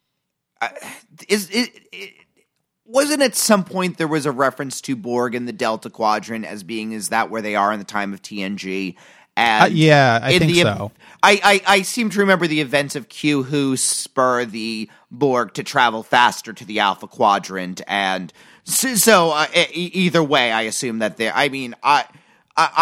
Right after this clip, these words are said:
Speaker 1: I, I'm gonna put it right out there. Knowing the Borg are in Voyager, I am wondering if the way they get home is they somehow manage to use Borg technology to do. I, that's going to be my theory for the season, but series, but
Speaker 2: Yeah,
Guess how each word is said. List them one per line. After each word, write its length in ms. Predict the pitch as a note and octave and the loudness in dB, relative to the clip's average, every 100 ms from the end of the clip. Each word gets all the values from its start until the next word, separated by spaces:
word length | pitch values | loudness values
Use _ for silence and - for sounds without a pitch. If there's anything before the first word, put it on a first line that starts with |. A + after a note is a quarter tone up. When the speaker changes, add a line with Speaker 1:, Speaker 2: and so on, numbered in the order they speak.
| F3 | 4
Speaker 1:
I, 80 | F3 | 4
I'm 100 | F#3+ | 4
gonna 180 | F#3 F3 | 2 0
put 180 | - E3 | 0 0
it 100 | C#3+ | 2
right 240 | C3+ C3 | 2 2
out 260 | B2 B2+ C3 | 2 0 0
there. 200 | B2 G#2+ | -2 -2
Knowing 320 | A2+ B2+ B2+ | 0 -2 -2
the 60 | A#2+ | -6
Borg 300 | G#2+ A#2+ A#2 | -4 -2 -2
are 120 | G#2+ A2+ | -2 -4
in 120 | A2 | -4
Voyager, 580 | A2 A2+ A2+ G2+ A2 G2 | -4 -2 -2 -2 -2 0
I 180 | G2+ | 0
am 140 | A2+ G#2+ | 0 -4
wondering 460 | G#2 G#2+ G#2 G#2+ G#2 | -6 -4 -4 -4 -6
if 200 | G#2 - | -10 -12
the 300 | F#2 G#2+ G#2 | -12 -10 -6
way 260 | G#2 G#2+ | -4 -4
they 160 | G2+ G2 | -4 -4
get 180 | G2+ F#2 | -4 -6
home 320 | G2 F#2+ F#2+ | -8 -8 -8
is 120 | F#2 | -8
they 140 | F#2+ | -8
somehow 380 | F#2 F#2+ F#2+ F#2+ | -6 -6 -4 -4
manage 480 | F#2+ F#2+ G2 F#2 - | -4 -6 -8 -12 -14
to 360 | F#2+ F2+ F2 E2 _ - | -12 -10 -10 -12 _ -12
use 280 | F#2 F#2+ | -8 -8
Borg 380 | - E2+ F#2 F2+ | -10 -6 -6 -6
technology 800 | G#2 F#2 F#2+ F2+ F2+ D#2 D#2 E2 | -6 -6 -4 -2 -2 -6 -14 -16
to 120 | - E2+ | -14 -12
do. 420 | C#2 D#2+ D#2+ D2 | -10 -8 -10 -6
I, 260 | D#2+ F2+ | -4 -4
that's 320 | D#2+ G2 F2+ - | -2 -4 -4 -8
going 220 | F#2 E2+ | -8 -8
to 80 | E2 | -10
be 140 | F2 | -6
my 280 | F2 F2 E2+ - _ _ _ - - | -4 -4 -4 -10 _ _ _ -20 -10
theory 340 | G2+ F2 D#2+ | -8 -6 -10
for 180 | D#2 E2 | -12 -14
the 120 | C#2+ | -10
season, 480 | - E2+ D#2 D#2+ E2+ | -10 -8 -10 -12 -12
but 340 | D#2 D2 - | -10 -10 -12
series, 420 | - E2+ D2+ E2 - | -12 -10 -8 -10 0
but 100 | D3 | 6
Speaker 2:
Yeah, 280 | C#3+ A#2+ | 6 6